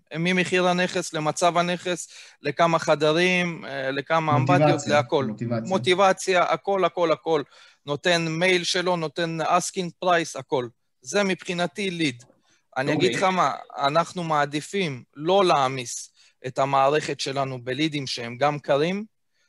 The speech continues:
Speaker 1: בגלל שיש לנו עוד איזשהו, אה,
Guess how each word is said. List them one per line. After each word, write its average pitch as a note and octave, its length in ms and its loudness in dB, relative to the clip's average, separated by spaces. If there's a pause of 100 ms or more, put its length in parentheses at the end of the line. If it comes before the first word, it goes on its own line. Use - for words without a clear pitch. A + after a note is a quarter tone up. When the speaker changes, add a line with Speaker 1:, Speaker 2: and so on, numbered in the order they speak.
(140)
Speaker 1:
בגלל D#3 640 0
שיש - 380 -4
לנו G3+ 180 0
עוד F#3+ 460 0
איזשהו, F3+ 640 -4 (120)
אה, D3 300 -2